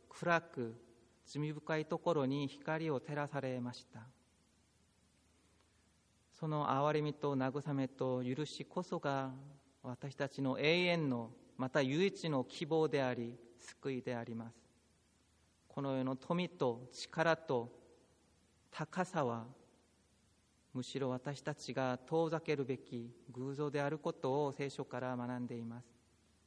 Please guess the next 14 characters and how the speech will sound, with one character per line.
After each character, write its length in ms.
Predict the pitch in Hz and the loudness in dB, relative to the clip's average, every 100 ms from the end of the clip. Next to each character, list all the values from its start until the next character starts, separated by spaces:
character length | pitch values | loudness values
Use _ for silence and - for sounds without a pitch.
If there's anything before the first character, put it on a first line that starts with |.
| _ _ _ _ _ _ _ _ - | _ _ _ _ _ _ _ _ 2
ど 120 | 151 | 2
う 40 | |
か 120 | 156 | 6
私 260 | 139 139 151 | 4 6 4
た 140 | 160 | 2
ち 120 | - 156 | 2 0
の 120 | 147 | 0
心 480 | - 180 190 170 139 | 0 2 6 8 6
を 60 | |
主 200 | 131 151 | 4 0
が 220 | 135 131 | 2 2
探 280 | 127 147 143 | 2 0 4
ら 140 | 151 139 | 4 4
れ、 240 | 123 123 | 2 0